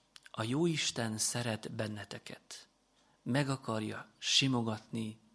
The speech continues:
érinteni az arcotokat. Ugye a bérmálásban van egy ilyen kicsi pofikálás, miután meg keresztet rajzolt a püspök a szent olajjal a homlokadra. És azt mondja, hogy, ö,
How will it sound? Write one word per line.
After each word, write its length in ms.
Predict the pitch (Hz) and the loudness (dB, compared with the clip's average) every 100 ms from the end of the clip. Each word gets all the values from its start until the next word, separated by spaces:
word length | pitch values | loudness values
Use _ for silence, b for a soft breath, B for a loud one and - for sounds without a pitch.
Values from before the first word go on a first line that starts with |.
| - | -6
érinteni 580 | 120 120 120 113 110 110 | -2 0 0 -2 -4 -4
az 140 | 107 | -4
arcotokat. 640 | 110 104 - - - 120 - | -4 -4 -6 -8 -12 -12 -6
Ugye 160 | 110 | -4
a 60 | 107 | -2
bérmálásban 720 | 110 110 107 101 101 107 104 | 0 0 0 -2 -4 -6 -6
van 140 | 107 104 | -6 -6
egy 180 | 104 | -8
ilyen 160 | 107 104 | -10 -10
kicsi 260 | - - - | -10 -12 -12
pofikálás, 880 | - 127 - - 131 120 127 - B B B B B B B - | -10 -10 -10 -14 -14 -12 -8 -8 B B B B B B B -8
miután 380 | 104 98 98 110 | -6 -2 -2 -2
meg 280 | 104 104 - | -4 -6 -10
keresztet 500 | - 117 107 - 107 | -2 0 0 -4 -4
rajzolt 520 | - 104 107 - 107 - | -2 -2 -2 -6 -6 -6
a 240 | 110 113 | -6 -6
püspök 460 | - 110 - 117 - | -4 -2 -2 -4 -4
a 280 | 117 117 - | -4 -4 -6
szent 340 | - 120 110 | -2 0 0
olajjal 420 | 117 110 110 110 110 | 0 0 0 -2 -2
a 60 | |
homlokadra. 720 | 107 113 110 110 110 107 107 - B B B B B B B | -2 0 0 0 -2 -2 -4 -6 B B B B B B B
És 240 | - 113 | 0 2
azt 200 | 143 139 | 6 8
mondja, 440 | 147 127 117 113 B B B B B B - | 8 8 6 4 B B B B B B -14
hogy, 480 | 170 117 117 113 113 | -8 -4 0 2 4
ö, 280 | 110 107 | 6 6